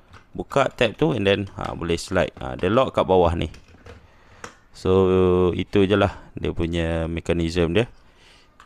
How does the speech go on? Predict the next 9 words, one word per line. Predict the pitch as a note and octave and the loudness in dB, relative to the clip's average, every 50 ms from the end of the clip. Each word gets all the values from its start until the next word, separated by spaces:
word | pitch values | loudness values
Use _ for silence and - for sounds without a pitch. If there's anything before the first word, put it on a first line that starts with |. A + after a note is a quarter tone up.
| - - | -20 -20
And | - D2+ - | -16 -10 -6
then, | E2 E2+ F2+ F2 F2+ F#2 | -4 -2 -2 -4 -4 -6
semudah | - - F#2 E2 E2 F2+ F2+ F2+ G2 F#2 | -8 -8 -10 -8 -8 -8 -2 0 0 0
tu, | F2 - A#2 A#2 - - - - | 0 -2 -4 -4 -4 -6 -10 -10
ya, | - - C#2 | -6 -6 -6
budak | D2 D#2+ F2+ F2+ G#2 G2 D2+ | -6 -8 -2 0 0 0 0
boleh | D#2 F#2+ F#2+ F#2 | 0 -4 -6 -2
buat | F2 F#2+ F#2 C#2 | 0 0 0 2
lah. | D#2+ E2+ D#2 D2+ - | 0 -2 -2 -4 -8